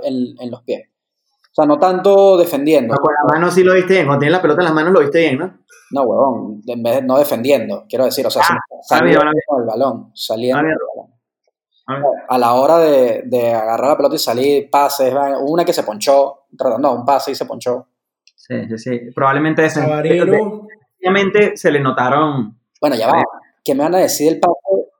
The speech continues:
Speaker 1: el, la asistencia de Savarino a Machís, que se falla Machís?
Speaker 2: Qué lindo,
Speaker 3: Sí.
Speaker 2: qué lindo pase, brother. Qué bueno Savarino. Qué
Speaker 1: ¿Qué
Speaker 2: bueno
Speaker 1: es
Speaker 2: es.
Speaker 3: eso?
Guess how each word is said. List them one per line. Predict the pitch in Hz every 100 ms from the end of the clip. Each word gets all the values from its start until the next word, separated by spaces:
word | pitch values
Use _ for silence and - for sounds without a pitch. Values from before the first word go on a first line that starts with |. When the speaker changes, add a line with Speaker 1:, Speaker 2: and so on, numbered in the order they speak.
| _
Speaker 1:
el, | 143 135
la | 131 123
asistencia | - 120 139 131 131
de | 190
Savarino | - 117 113 123
a | 165
Machís, | 147 - 139
que | 160
se | -
falla | - 127
Machís? | 117 113 135 - - - - _
Speaker 2:
Qué | -
lindo, | 113 160 147 117
Speaker 3:
Sí. | 127 127
Speaker 2:
qué |
lindo | 135 147 147
pase, | 139 - 127 - 104
brother. | 110 127 101 -
Qué | 120
bueno | 143 151 151 147
Savarino. | - 117 120 139 113 - _
Qué | -
Speaker 1:
¿Qué | 131
Speaker 2:
bueno | 147 143
Speaker 1:
es | 135
Speaker 2:
es. | 113 -
Speaker 3:
eso? | 107